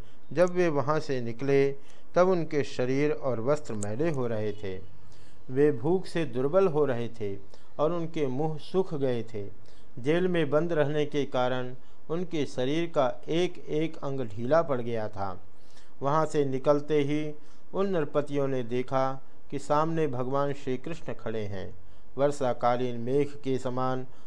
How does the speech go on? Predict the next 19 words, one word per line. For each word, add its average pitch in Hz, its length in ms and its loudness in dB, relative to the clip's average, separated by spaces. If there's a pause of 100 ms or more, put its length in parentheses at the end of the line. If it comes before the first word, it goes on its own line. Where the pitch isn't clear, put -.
(140)
उनका 170 340 0
सांवला 131 520 0
सलोना 127 560 0
शरीर 120 440 -2
है 101 280 -2 (380)
और 165 160 4
उस 175 140 0
पर 151 200 0
पीले 170 420 0
रंग 139 220 2
का 127 300 2
रेशमी 120 500 -2
वस्त्र 123 360 -2
फहरा 127 420 0
रहा 107 260 -2
है। 95 240 -2 (640)
चार 131 280 2
भुजाएं 127 480 0
हैं, 131 420 -2